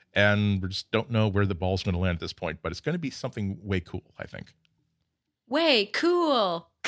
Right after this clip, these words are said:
Speaker 1: There you go. It's gonna be, it's gonna be boss. It's going to be gear, as it were.
Speaker 2: <laughs>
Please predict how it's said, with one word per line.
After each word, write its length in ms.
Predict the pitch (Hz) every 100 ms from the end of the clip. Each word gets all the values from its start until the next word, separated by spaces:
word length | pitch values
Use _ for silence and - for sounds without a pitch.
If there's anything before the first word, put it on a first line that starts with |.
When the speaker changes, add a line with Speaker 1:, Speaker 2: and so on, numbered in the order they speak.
| -
Speaker 1:
There 100 | 80
you 60 | 67
go. 180 | 180 - - - - - - - -
It's 120 | 151 -
gonna 220 | 147 120
be, 200 | 110 104
it's 300 | 104 123 -
gonna 180 | 120 107
be 100 | 98
boss. 440 | - 127 92 -
It's 100 | -
going 160 | 165 160
to 80 |
be 120 | 131 117
gear, 640 | 98 98 123 95 - - -
as 120 | 90
it 100 | 82
were. 80 | 90 - - - - - 226
Speaker 2:
<laughs> 80 | _